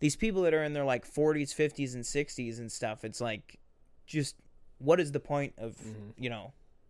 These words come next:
Speaker 1: them dying that young? Like, it just sucks. But, you know, gotta move on.
Speaker 2: Yeah. Um, yeah, I,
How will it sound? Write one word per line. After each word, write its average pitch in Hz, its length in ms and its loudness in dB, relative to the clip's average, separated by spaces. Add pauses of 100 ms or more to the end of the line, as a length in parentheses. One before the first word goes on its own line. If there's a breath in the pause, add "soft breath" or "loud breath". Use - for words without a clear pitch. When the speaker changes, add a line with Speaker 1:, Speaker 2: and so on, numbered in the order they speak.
(120)
Speaker 1:
them 123 220 0
dying 117 380 -6
that 107 180 -8
young? 107 280 -12
Like, 95 200 -16
it - 100 -20
just - 240 -18
sucks. 104 300 -8
But, 104 260 -10 (460 soft breath)
you 165 80 -2
know, 127 140 0 (880 soft breath)
gotta 101 180 -10
move 110 200 -10
on. 147 200 -6 (240)
Speaker 2:
Yeah. 95 180 -14 (1120 soft breath)
Um, 113 600 0 (600)
yeah, 139 220 2
I, 151 340 6